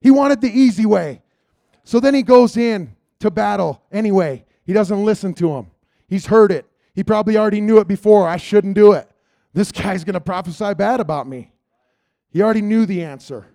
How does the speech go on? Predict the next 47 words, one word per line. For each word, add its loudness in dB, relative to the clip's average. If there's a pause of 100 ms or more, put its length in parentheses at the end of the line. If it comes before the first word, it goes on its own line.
(1500)
But -8
instead -4
he -4
goes -8
in -18
twenty-eight, -10
he -20
says, -14
"So -8
the -6
king -6
of -6
Israel -4
and -12
Jehoshaphat, -12
the -20
king -12
of -18
Judah, -8
went -12
up -14
to -16
Ramoth -14
Gilead. -14
And -20
the -20
king -8
of -10
Israel -8
said -10
unto -14
Jehoshaphat, -12 (380)
'I -8
will -8
disguise -10
myself. -12 (160)
I -2
will 2
hide -4
all 2
the 0
things -4
that -2
I've -4
been -4
doing 2
wrong. -6